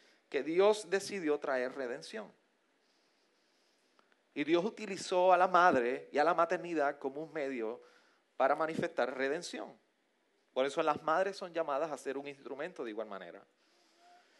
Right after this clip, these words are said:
Cuando nosotros miramos a una madre, vemos que desde el embarazo la madre está sirviendo a su hijo.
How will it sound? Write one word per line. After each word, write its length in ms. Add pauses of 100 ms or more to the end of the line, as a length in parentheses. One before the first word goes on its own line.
(220)
Cuando 180
nosotros 360
miramos 420
a 40
una 160
madre, 360
vemos 260
que 100
desde 220
el 80
embarazo 500
la 140
madre 240
está 180
sirviendo 640
a 20
su 200
hijo. 280